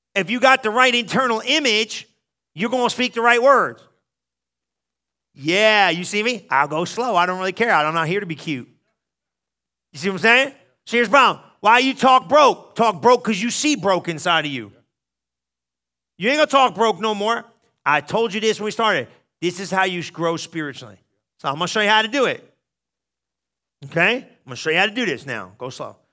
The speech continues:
Okay? So you see that? "God who quickeneth the dead and call things that be not as though they were."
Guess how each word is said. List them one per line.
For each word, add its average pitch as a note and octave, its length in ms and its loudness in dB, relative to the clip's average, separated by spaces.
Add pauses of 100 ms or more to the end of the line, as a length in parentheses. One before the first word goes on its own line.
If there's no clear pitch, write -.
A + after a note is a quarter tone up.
(380)
Okay? F3 320 -2 (140)
So - 140 -18
you C3+ 40 -8
see G#3 140 -6
that? A#3+ 380 0 (260)
"God B3 500 4 (120)
who E3 140 -8
quickeneth B3+ 600 -2 (180)
the D#3 100 -10
dead F3 560 0 (420)
and D3+ 100 -10
call G#3 320 0
things G3+ 260 -4
that F#3 140 -2
be G3+ 160 -6
not G3+ 220 0
as E3+ 60 -4
though F#3+ 80 -2
they F#3 80 -4
were." D3+ 240 -2